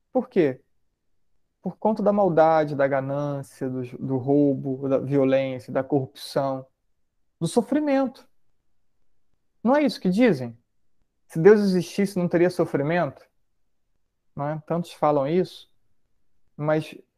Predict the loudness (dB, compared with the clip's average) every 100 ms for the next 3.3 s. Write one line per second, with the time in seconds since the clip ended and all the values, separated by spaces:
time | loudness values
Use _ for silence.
0 | _ -10 2 4 4 0 -14 -2 2 4
1 | 4 4 2 -2 -6 -6 -2 0 2 2
2 | 6 6 6 4 4 2 2 4 6 6
3 | 2 -4 -16